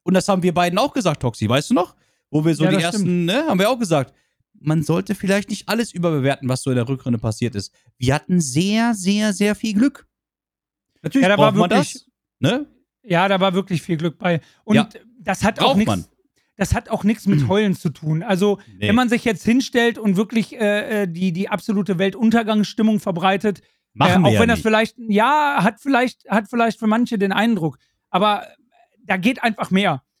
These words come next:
Speaker 2: Und nochmal, ich weiß nicht, also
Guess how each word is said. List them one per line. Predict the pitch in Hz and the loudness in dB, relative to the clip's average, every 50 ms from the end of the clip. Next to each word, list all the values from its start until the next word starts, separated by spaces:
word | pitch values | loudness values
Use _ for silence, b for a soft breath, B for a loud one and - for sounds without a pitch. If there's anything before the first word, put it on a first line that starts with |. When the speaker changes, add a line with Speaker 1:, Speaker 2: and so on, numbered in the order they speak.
| _ _ | _ _
Speaker 2:
Und | _ - 220 226 220 - _ _ _ _ - 269 | _ 0 0 0 0 -4 _ _ _ _ -6 0
nochmal, | 247 214 233 226 - 214 185 165 160 190 | 2 2 2 2 2 0 0 0 0 -2
ich | 214 147 | -2 0
weiß | 175 208 247 262 - - | 2 2 2 0 0 0
nicht, | 285 285 - - _ _ _ _ _ _ | -2 -2 -2 -6 _ _ _ _ _ _
also | - 214 208 233 214 | -2 0 0 0 -2